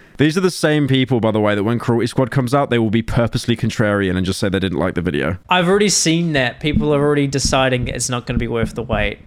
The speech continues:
Speaker 1: That's right, yeah. Like, the video hasn't even fucking came
Speaker 2: To be
Speaker 1: out yet, and they're
Speaker 2: fair,
Speaker 1: like, "Yeah, it's,
Speaker 2: it's
Speaker 1: it's not gonna
Speaker 2: probably
Speaker 1: be
Speaker 2: not
Speaker 1: worth it."
Speaker 2: worth a seven-month wait, but also they're just, like, they are just deciding they're not gonna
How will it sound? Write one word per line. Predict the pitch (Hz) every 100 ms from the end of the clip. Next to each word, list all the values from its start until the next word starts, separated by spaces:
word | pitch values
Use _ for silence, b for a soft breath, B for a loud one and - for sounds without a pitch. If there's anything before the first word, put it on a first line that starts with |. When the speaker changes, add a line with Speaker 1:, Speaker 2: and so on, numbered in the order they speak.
| -
Speaker 1:
That's | 226 247
right, | 185 156 156
yeah. | 208 240 202
Like, | 151 160 165
the | 170
video | 165 240
hasn't | 214 190
even | 196
fucking | 185 202 180
came | 180
Speaker 2:
To | 185
be | 220
Speaker 1:
out | 196
yet, |
and |
they're | 185 180 202
Speaker 2:
fair, | 247
Speaker 1:
like, | 165
"Yeah, | 170 175 170
it's, |
Speaker 2:
it's | 185 196
Speaker 1:
it's |
not | 196
gonna | 190
Speaker 2:
probably | 190
Speaker 1:
be |
Speaker 2:
not | 185 180
Speaker 1:
worth | 180
it." |
Speaker 2:
worth | 165 160 147
a | 139
seven-month | - 147 135 135 131 -
wait, | 131 127 160 - -
but | 143 -
also | 156 139 143 127
they're | 120 127
just, | 139 -
like, | 139 123 -
they | - 143
are | 139
just | 143 135
deciding | 143 - 131 123 120 107 107
they're | 107
not | 107
gonna | 120 107 101